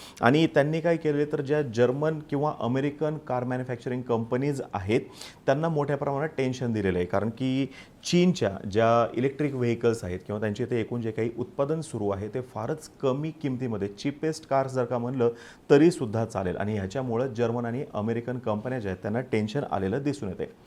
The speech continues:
अशा वेळेस चीनची बाजारपेठ हातची जाऊ नये याच्यासाठी मस्क यांचा दौरा फार महत्त्वाचा आहे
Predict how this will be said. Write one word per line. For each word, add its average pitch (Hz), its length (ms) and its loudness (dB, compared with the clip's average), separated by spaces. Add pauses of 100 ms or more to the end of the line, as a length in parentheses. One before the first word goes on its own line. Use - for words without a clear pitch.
(340)
अशा 117 260 4
वेळेस 117 400 0
चीनची 165 380 0
बाजारपेठ 147 680 0 (380)
हातची - 480 2
जाऊ 135 280 6
नये 101 300 0
याच्यासाठी 110 500 -2
मस्क 117 380 -4
यांचा 113 240 -4
दौरा 104 320 0 (220)
फार 113 200 0
महत्त्वाचा 110 680 -2
आहे 110 180 0